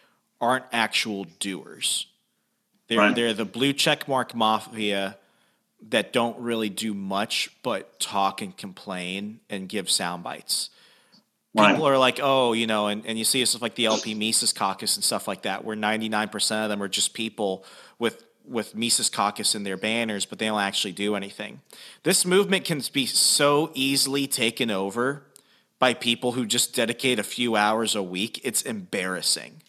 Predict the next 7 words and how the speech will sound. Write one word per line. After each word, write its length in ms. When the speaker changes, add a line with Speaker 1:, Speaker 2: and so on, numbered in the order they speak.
Speaker 2:
Yeah. 240
Speaker 1:
But 160
with 160
that 200
said, 680
it, 200
it, 180